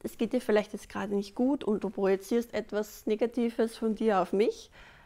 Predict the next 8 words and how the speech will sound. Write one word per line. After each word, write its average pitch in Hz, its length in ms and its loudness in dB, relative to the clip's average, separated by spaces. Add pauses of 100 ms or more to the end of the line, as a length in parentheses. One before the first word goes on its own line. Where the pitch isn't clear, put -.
aber 226 220 4
ich 220 140 -6
weiß, - 420 0
in 202 200 -2
Wahrheit 196 480 -4 (160)
magst - 460 -8
du - 40 -10
mich. - 400 -16